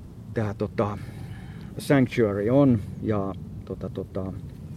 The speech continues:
tän meidän matkan tavoite oli kertoa ihmisille tästä tilanteesta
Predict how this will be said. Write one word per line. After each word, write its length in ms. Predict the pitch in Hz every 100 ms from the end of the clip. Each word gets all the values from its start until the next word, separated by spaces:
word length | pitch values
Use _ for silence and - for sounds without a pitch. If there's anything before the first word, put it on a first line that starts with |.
| - - - - - - - - - - - - - - - - - - - - -
tän 160 | - 131
meidän 180 | 131 131
matkan 320 | 147 - 117
tavoite 540 | - 131 127 107 95 -
oli 240 | 107 104 90
kertoa 640 | 131 113 - 104 90 90 90 - -
ihmisille 680 | 113 117 101 95 95 90 90 - - - - - - -
tästä 340 | 98 90 - 90
tilanteesta 840 | 127 120 110 92 101 95 85 90